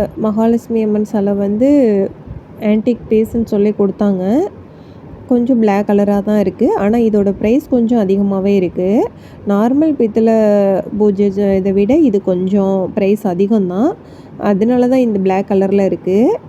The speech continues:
ஆனா இவங்க நமக்கு ஃபஸ்ட்டு போன வாரமே நான் வாங்கிட்டு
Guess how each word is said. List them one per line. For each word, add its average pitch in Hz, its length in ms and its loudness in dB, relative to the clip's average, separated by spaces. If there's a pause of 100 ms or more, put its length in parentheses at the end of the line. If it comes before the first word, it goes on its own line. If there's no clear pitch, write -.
(480)
ஆனா 254 260 0
இவங்க 220 400 2
நமக்கு 196 480 0
ஃபஸ்ட்டு 202 300 -2
போன 190 180 0
வாரமே 220 340 2
நான் 226 180 0
வாங்கிட்டு 220 360 0